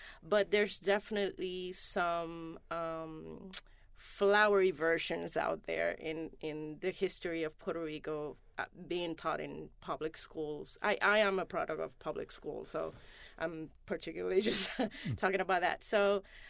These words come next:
um, yeah, uh, and I have to say, when it comes to the public education in Puerto Rico, um, they,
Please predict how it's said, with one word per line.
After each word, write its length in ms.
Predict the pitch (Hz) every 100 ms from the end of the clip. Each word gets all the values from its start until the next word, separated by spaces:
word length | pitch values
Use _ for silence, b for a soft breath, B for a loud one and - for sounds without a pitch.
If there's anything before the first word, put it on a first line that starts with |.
| B -
um, 320 | - 202 196
yeah, 260 | 226 349 - -
uh, 380 | 196 190 180 180 175 - - - -
and 140 | 220 226
I 40 |
have 180 | 262 285
to 80 | 240
say, 280 | 233 220
when 140 | 190 185
it 80 | 185
comes 240 | 214 -
to 100 | 220 - - - - -
the 80 |
public 340 | 190 208 202 190
education 460 | 170 170 175 170
in 80 | 160
Puerto 260 | 160 180 165
Rico, 480 | 160 147 147 147 - -
um, 640 | 165 160 160 160 160 165 - 214 - - - - - - - 180
they, 340 | 175 196 202